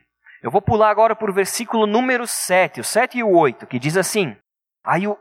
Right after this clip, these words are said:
o rei Ezequias, vendo que eles iam ser invadidos e o povo todo com medo daquilo que poderia acontecer, o rei, então, ele falou pro povo, dizendo assim:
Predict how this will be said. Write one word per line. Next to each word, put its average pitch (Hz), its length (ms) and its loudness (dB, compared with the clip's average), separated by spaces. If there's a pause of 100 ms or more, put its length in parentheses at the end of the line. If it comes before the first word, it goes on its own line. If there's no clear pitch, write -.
o 127 340 4
rei 196 360 0
Ezequias, 151 520 -4
vendo 208 280 0
que 196 80 -2
eles 160 240 0
iam 202 100 4
ser 196 300 0
invadidos 185 680 -2
e 170 40 2
o - 40 0
povo 202 240 0
todo 214 340 2 (360)
com 220 200 2
medo 196 400 2
daquilo 220 280 -4
que 220 100 -6
poderia 190 400 0
acontecer, 214 640 -2 (260)
o 175 120 2
rei, 208 280 0
então, 226 240 -2
ele 233 100 0
falou 214 360 2
pro 214 180 0
povo, 208 320 6
dizendo 185 240 -2
assim: 175 260 -4